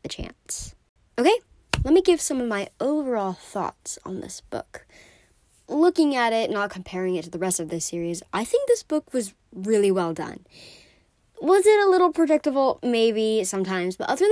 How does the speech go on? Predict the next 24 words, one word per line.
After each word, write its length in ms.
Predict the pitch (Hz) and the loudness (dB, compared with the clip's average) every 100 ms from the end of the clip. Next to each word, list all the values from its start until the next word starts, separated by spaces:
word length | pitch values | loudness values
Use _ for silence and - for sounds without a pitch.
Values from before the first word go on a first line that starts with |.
| 440 | 4
than 100 | 226 | 2
that, 300 | 175 269 - - | 0 -2 -6 -4
this 280 | 233 - | -2 -2
novel 440 | 226 175 185 208 214 | -2 0 0 -2 -2
was 180 | 202 185 | -2 -2
still 520 | - - 254 330 330 | -2 0 2 2 2
amazing 640 | - 208 185 175 175 160 160 | -2 -2 0 2 0 0 -4
in 100 | 156 | -6
my 100 | 147 | -8
opinion. 480 | 156 - - - - - - - _ - | -10 -12 -14 -16 -20 -20 -20 -20 _ -2
I 100 | 226 | -2
was 140 | 233 | 0
so 360 | - 285 269 - _ | 0 0 0 -4 _
interested 640 | 220 214 220 190 - 196 190 | -4 -2 -6 -6 -4 -4 -2
in 100 | 185 | -4
the 80 | |
plot 260 | 180 - 185 | -8 -8 -8
of 100 | - | -8
the 60 | 165 | -12
story, 600 | - - 247 233 240 226 | -10 -2 0 2 0 -2
the 140 | 196 | -6
characters 760 | - - 214 214 214 214 190 | -10 -16 -12 -10 -10 -10 -10
Myers 300 | 190 180 175 | -8 -8 -8
introduced, 720 | 170 160 170 233 269 247 - | -10 -12 -10 -6 -4 -4 -6